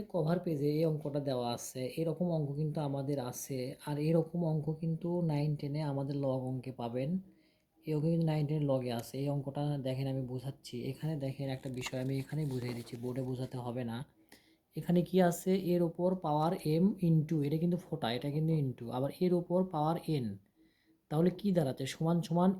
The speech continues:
এখানেও এ, এখানেও এ। তাহলে আমরা একটা এ নিব, যেহেতু into, into থাকলে যোগ হয়, কারণ গুণের বিপরীত কিন্তু যোগ। গুণ করেও বাড়ে,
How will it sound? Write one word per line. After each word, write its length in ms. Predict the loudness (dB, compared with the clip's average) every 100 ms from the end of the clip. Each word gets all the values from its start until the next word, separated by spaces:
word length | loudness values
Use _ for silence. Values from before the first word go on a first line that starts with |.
| 0
এখানেও 360 | 2 6 8 6 6
এ, 80 | 6 6
এখানেও 280 | 6 2 2
এ। 120 | 2 0
তাহলে 160 | -2 0
আমরা 140 | 2 2 0
একটা 200 | -2 0
এ 120 | 2 4
নিব, 140 | 2 2 4
যেহেতু 200 | 4 6 6
into, 280 | 6 4 -2 -4 -8 _ _ _
into 200 | 2 4 6
থাকলে 160 | 6 4
যোগ 220 | 4 2 2
হয়, 220 | -4 -6 -6 -4
কারণ 220 | 0 0 -2 -6 _ _ _ _
গুণের 360 | 2 8 8 8 6
বিপরীত 340 | 4 2 2 0
কিন্তু 200 | 0 0 0
যোগ। 140 | -2 -2 -2
গুণ 160 | 2 2
করেও 220 | 4 6 6
বাড়ে, 140 | 6